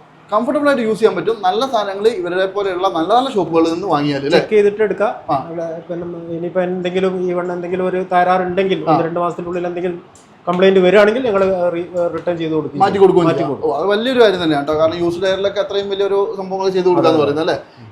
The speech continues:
Speaker 1: അതായത് ഈ പറഞ്ഞ പോലെ മാനു-, നമ്മൾ ഇട്ട് കൊടുക്കുന്നതിന് സമയത്തുള്ള എന്തെങ്കിലും ഇഷ്യൂസ് ഉണ്ടെങ്കിൽ ചെയ്ത് കൊടുക്കും.
Speaker 2: ചെയ്ത് കൊടുക്കാം.
Speaker 1: ഓക്കെ, അപ്പൊ എന്തായാലും നിങ്ങൾ ഒരു കാര്യം ചെയ്തോളൂ, കോൺടാക്ട് ചെയ്തോളൂ, നമ്പറൊക്കെ വെച്ചിട്ടുണ്ട്. എന്ത് ആവശ്യം ഉണ്ടെങ്കിലും വിളിച്ചോളൂ. കോഴിക്കോട് കുന്നമംഗലത്താണ്, ടൗണിൽ തന്നെയാണ്.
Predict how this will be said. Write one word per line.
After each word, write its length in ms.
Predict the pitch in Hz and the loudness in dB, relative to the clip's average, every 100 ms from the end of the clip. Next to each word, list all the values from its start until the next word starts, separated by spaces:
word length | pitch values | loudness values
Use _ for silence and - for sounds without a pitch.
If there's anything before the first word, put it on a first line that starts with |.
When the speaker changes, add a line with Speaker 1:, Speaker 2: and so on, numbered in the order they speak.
| 143 | 0
Speaker 1:
അതായത് 300 | 160 196 262 311 - | 2 2 -2 -6 -10
ഈ 180 | 254 269 | -10 -4
പറഞ്ഞ 140 | 262 254 | -4 -2
പോലെ 140 | 262 | -2
മാനു-, 360 | 240 233 240 196 | 0 0 -2 -6
നമ്മൾ 160 | 226 233 | -6 -6
ഇട്ട് 140 | 240 | -6
കൊടുക്കുന്നതിന് 420 | 247 240 240 240 | -6 -4 -6 -4
സമയത്തുള്ള 440 | 240 226 226 233 240 | -4 -2 -2 0 0
എന്തെങ്കിലും 260 | 226 226 - | 0 -2 -4
ഇഷ്യൂസ് 220 | 233 233 | -4 -2
ഉണ്ടെങ്കിൽ 240 | 240 294 | -2 0
ചെയ്ത് 180 | 240 180 | 4 4
കൊടുക്കും. 240 | 151 135 | 4 0
Speaker 2:
ചെയ്ത് 120 | 165 147 | -2 -2
കൊടുക്കാം. 260 | 113 104 - 147 | -6 -12 -10 -4
Speaker 1:
ഓക്കെ, 100 | 156 | -2
അപ്പൊ 140 | 202 | 0
എന്തായാലും 200 | 240 254 | 0 0
നിങ്ങൾ 140 | 262 262 | 0 0
ഒരു 80 | 254 | 2
കാര്യം 200 | 247 254 | 2 2
ചെയ്തോളൂ, 280 | 254 220 262 254 175 | 4 2 2 -4 -4
കോൺടാക്ട് 280 | 185 196 226 | 0 2 4
ചെയ്തോളൂ, 220 | 226 214 | 4 2
നമ്പറൊക്കെ 400 | 226 180 190 208 | 2 0 0 0
വെച്ചിട്ടുണ്ട്. 360 | 196 190 170 202 240 - - | 0 0 0 -2 -2 -12 -8
എന്ത് 260 | 160 190 247 | -6 -2 2
ആവശ്യം 220 | 202 190 180 | 2 2 -4
ഉണ്ടെങ്കിലും 220 | 180 180 | -4 -2
വിളിച്ചോളൂ. 480 | 156 160 160 151 - - - | -2 0 2 0 -2 -16 -2
കോഴിക്കോട് 360 | 156 165 196 196 | 0 2 0 0
കുന്നമംഗലത്താണ്, 720 | 170 160 170 180 165 160 233 - - - - | -2 0 0 0 0 -2 -2 -10 -20 -14 0
ടൗണിൽ 280 | 160 226 220 | 2 4 2
തന്നെയാണ്. 340 | 175 156 202 | 2 2 0